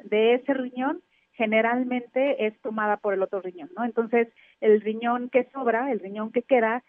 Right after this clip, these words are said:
empieza a compensar la función que tenía el otro. Claro que es importante, eh, mencionar que, pues,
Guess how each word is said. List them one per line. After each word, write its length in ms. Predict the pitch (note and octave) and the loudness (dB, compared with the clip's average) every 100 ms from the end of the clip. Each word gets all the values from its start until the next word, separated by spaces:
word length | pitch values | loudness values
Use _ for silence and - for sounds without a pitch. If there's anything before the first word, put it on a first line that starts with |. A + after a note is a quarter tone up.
| _ - | _ -8
empieza 720 | G3+ G3+ - A3 G#3+ A#3 A3+ | -8 -8 -4 -4 -4 -4 -4
a 60 | |
compensar 760 | F#3+ G3+ F#3 F#3+ F#3+ - G#3+ A#3 | -4 -8 -6 -6 -4 0 0 2
la 140 | A#3 | 0
función 340 | F#3 G3+ G3 F#3+ | 0 -8 -12 -6
que 120 | F#3+ | -4
tenía 260 | - F#3 F#3 | -4 -2 2
el 80 | |
otro. 300 | A3 - F3+ - _ _ | 2 0 -8 -12 _ _
Claro 360 | - B3+ C4+ C#4+ | 4 6 6 2
que 220 | B3 A#3+ | 0 0
es 140 | A#3+ | -2
importante, 840 | C4+ B3 A#3+ - B3 A3 G#3+ A3 - | -8 -6 -6 -4 -6 -4 -6 -8 -8
eh, 360 | F#3 F3+ F3+ F3 | -8 -6 -6 -6
mencionar 680 | F#3 F3+ F#3+ G3 G#3 G#3+ A#3 | -8 -6 -4 -2 -2 -2 -2
que, 360 | - G3+ G#3 - _ _ _ _ - | -4 -2 -2 -6 _ _ _ _ -2
pues, 200 | F#3+ | 0